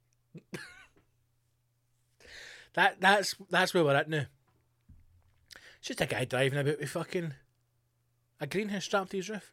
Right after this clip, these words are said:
you know? It was absolutely insane, son, I tell you. He never had glass panels on it, so the wind could travel through the crevice, you know, but, oh, it was f-, two, two miles we followed him for. Why, Teresa? Why?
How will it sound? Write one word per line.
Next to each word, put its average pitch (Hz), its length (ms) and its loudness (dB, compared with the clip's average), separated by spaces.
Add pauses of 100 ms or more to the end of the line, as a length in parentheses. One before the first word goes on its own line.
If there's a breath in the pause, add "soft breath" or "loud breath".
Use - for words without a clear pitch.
you 147 60 -8
know? 165 140 -6 (420)
It 262 100 -8
was 262 140 -4
absolutely 277 560 2
insane, 247 480 -2
son, 240 220 -2
I 220 60 -2
tell 269 200 0
you. 254 120 0 (380 loud breath)
He - 120 -12
never 208 180 0
had 202 160 2
glass 190 260 2
panels 202 440 0
on 196 120 0
it, 185 120 -4
so - 100 -4
the 165 140 -2
wind 196 300 -2
could 180 140 -4
travel 196 300 -2
through 196 240 0
the 170 80 -2
crevice, 190 640 -2
you 170 80 -4
know, 190 140 -2
but, 175 200 -4 (340 soft breath)
oh, 254 280 6
it 226 60 -2
was 175 200 -6
f-, - 300 -18
two, 302 320 -2
two 330 240 6
miles 269 360 6
we 240 120 -2
followed 254 340 6
him 233 100 2
for. 208 220 -4 (380 loud breath)
Why, 156 320 8
Teresa? 131 480 -2 (880)
Why? 127 380 2